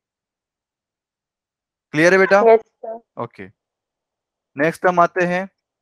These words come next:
Speaker 1: अरे, image of a point in a line। आपके पास एक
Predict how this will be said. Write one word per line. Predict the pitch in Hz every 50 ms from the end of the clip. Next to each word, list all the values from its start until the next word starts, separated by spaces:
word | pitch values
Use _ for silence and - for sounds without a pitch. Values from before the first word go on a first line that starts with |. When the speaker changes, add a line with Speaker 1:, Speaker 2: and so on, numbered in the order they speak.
| _ _ _ _ _ _ _ _ _ _ _ _ _ _ -
Speaker 1:
अरे, | 107 104 120 147 _ _ _ _ _ _ _ _ _ _ _ _ _ _ _ _ _ _ - 156
image | 165 180 190 196 196 - - _ - 151
of | 156 151 -
a | 180 156 _ - 156
point | 135 135 131 147 170 - - 170 - _ - 147
in | 147 147
a | 143 139
line। | 131 120 110 107 101 98 98 _ _ _ _ _ _ _ _ _ _ _ _ _ _ _ _ _
आपके | - 131 131 - - 170
पास | - 180 175 170 175
एक | 185